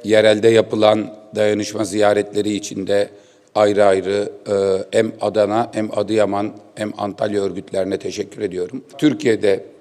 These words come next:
bu operasyonların siyasi birer operasyon olduğuna inanmayan kimse kalmadı.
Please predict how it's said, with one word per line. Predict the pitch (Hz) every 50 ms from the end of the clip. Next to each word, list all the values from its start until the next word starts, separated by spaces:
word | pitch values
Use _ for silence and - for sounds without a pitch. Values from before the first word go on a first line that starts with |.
| _ _ _
bu | - 131 147 143
operasyonların | 127 - 123 120 120 110 - - 120 110 113 110 110 107 104
siyasi | - - - 123 127 123 117 - - 135 117
birer | 110 123 123 117 107 - -
operasyon | 113 104 - 120 113 113 110 110 - - 117 107 107 101 92 - - - - - _ _ _ _ _ _ _ _ _
olduğuna | - 127 131 127 117 104 120 117 117 117 131 143 143 - - - - - - - _ _ _
inanmayan | 139 143 147 143 139 131 123 123 127 131 127
kimse | 107 - 139 123 - 135 127
kalmadı. | - - 113 104 95 95 90 80 98 123 -